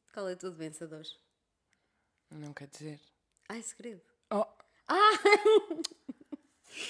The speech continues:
Speaker 1: Mas não há preconceito, está tudo bem. Há dias
Speaker 2: Oh, oh.
Speaker 1: piores, há dias melhores. Não é?
Speaker 2: Não, não sejas, não inventes. Eu hoje estou doente,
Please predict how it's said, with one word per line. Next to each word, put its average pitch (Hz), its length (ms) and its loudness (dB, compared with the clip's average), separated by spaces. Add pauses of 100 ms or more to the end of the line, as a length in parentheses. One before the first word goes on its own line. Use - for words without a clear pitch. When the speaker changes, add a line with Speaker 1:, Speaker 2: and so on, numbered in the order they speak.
(200)
Speaker 1:
Mas 508 220 -10 (140)
não 254 180 -4
há 202 80 2
preconceito, 403 1000 -4
está 208 180 -4
tudo 262 360 -14
bem. 190 600 -8 (720)
Há 170 120 -8
dias 202 220 -10
Speaker 2:
Oh, - 40 -20
oh. - 40 -20
Speaker 1:
piores, 269 360 -8
há 208 80 -8
dias 196 240 -12
melhores. 208 580 -14 (880)
Não 196 160 -10
é? 226 220 -10 (240)
Speaker 2:
Não, 160 340 -14 (140)
não 175 240 -16
sejas, 165 300 -18
não 170 120 -14
inventes. 156 460 -20
Eu 175 120 -16
hoje 170 120 -14
estou 165 200 -18
doente, 165 760 -18